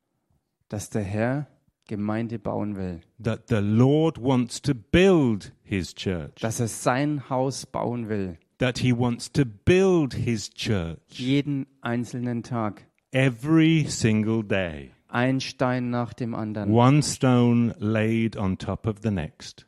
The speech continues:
Speaker 1: Tote Steine, die aufgesammelt werden, damit sie lebendig werden.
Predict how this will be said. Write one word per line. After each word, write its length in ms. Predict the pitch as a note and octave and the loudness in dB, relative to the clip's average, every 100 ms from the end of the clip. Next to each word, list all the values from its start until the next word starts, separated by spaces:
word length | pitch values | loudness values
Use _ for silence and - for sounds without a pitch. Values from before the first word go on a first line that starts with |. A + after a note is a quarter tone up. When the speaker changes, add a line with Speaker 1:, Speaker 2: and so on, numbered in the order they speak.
| _ | _
Speaker 1:
Tote 420 | C3 F3+ F#3 F#3+ | 6 6 6 2
Steine, 480 | E3 - D3+ D#3 D3+ | 2 4 4 6 4
die 160 | B2+ C#3 | 2 4
aufgesammelt 800 | D#3 D#3+ D#3 - D3 C#3+ C3+ | 4 2 -2 -4 -2 0 0
werden, 260 | C3 B2+ A#2+ | -2 -2 0
damit 300 | B2 B2+ B2+ | 0 0 -2
sie 100 | C3 | -2
lebendig 640 | B2 B2 D3 C#3 C#3 B2 | -2 0 -2 -2 -2 -2
werden. 420 | A#2+ A2 G2+ F#2 | -2 -2 -4 -8